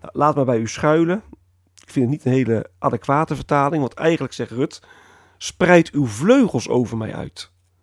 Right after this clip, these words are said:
Natuurlijk alles met schuilen te maken, dat begrijp ik wel, maar ze zegt: "Spreid uw vleugels over mij uit." En dat is een, ja, duidelijke verwijzing naar Rut twee, vers twaalf, waar, eh, Boas tegen Rut zegt: Als Rut aan het aanlezen is:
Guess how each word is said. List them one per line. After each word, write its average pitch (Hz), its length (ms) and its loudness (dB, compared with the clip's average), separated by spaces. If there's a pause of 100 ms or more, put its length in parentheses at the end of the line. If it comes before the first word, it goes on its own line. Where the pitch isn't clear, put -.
(420)
Natuurlijk - 280 -6
alles 165 180 4
met 131 120 -10
schuilen 170 340 2
te 139 100 0
maken, 139 300 2
dat 123 100 -4
begrijp 143 280 -2
ik 123 60 -12
wel, 139 180 0
maar 139 200 -2 (760)
ze - 120 -16
zegt: 135 200 -4
"Spreid 185 500 0
uw 135 180 -4
vleugels 139 460 0
over 113 260 -2
mij 110 120 -6
uit." 143 280 -4
En 180 80 -6
dat 156 120 0
is 131 60 -8
een, 139 200 0 (640)
ja, 165 140 0
duidelijke 156 420 2
verwijzing 131 560 0
naar 123 220 -2
Rut 127 360 -8
twee, 160 320 -2
vers - 180 -12
twaalf, 165 680 -4 (1200)
waar, 139 360 0
eh, 113 320 -2
Boas 135 500 2
tegen 113 320 -4
Rut 170 200 -2
zegt: - 480 -8
Als 110 140 -10
Rut 131 160 -8
aan 117 60 -4
het - 100 -12
aanlezen 135 640 -2
is: - 320 -14